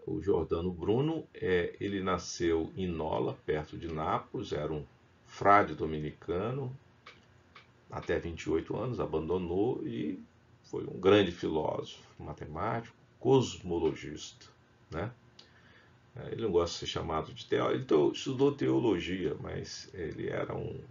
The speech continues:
cosmologista e um filósofo, principalmente. E era também, né,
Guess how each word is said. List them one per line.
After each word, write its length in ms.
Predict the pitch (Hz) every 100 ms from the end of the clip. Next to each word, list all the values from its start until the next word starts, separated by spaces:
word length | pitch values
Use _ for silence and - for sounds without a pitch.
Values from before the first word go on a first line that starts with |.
| - -
cosmologista 1040 | - 87 90 85 82 76 92 110 98 -
e 120 | 90
um 80 | 92
filósofo, 640 | 87 - 71 73 69 - - _
principalmente. 880 | - - - - - 71 67 - - -
E 60 |
era 200 | 110 -
também, 440 | 131 - - 92 107
né, 280 | 90 107